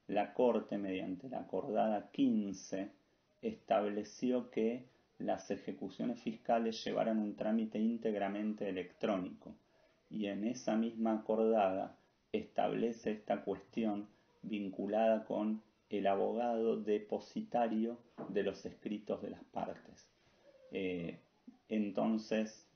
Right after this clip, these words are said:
resumimos, una vez que tenemos la firma electrónica disponible, podemos hacer presentaciones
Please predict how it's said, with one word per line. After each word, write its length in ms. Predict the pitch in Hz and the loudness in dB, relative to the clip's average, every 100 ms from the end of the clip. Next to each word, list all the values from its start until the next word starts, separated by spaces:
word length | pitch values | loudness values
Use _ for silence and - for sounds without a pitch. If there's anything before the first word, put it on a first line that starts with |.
| _ | _
resumimos, 920 | - 95 - - - 104 95 101 - - - _ _ _ _ | -2 -2 -2 -4 -2 -2 -2 -4 -6 -18 -20 _ _ _ _
una 260 | - 110 104 | -4 0 2
vez 160 | 107 - | 0 -2
que 140 | 101 | -4
tenemos 420 | 98 95 98 98 | -2 -2 -2 -2
la 140 | 90 - | -4 -4
firma 340 | - 95 95 | -6 -4 -4
electrónica 600 | 95 - 110 98 95 98 | -6 -8 -4 -2 -2 -2
disponible, 840 | 98 95 113 120 127 131 127 131 135 - - _ _ _ _ | -4 -4 -2 0 0 0 0 -2 -6 -14 -20 _ _ _ _
podemos 520 | 98 101 110 107 104 | 0 2 2 2 0
hacer 360 | 92 - 101 - | -2 0 -2 0
presentaciones 1200 | 101 - 104 104 110 - 123 120 120 117 - | -2 -2 -4 0 -2 0 0 2 0 0 -4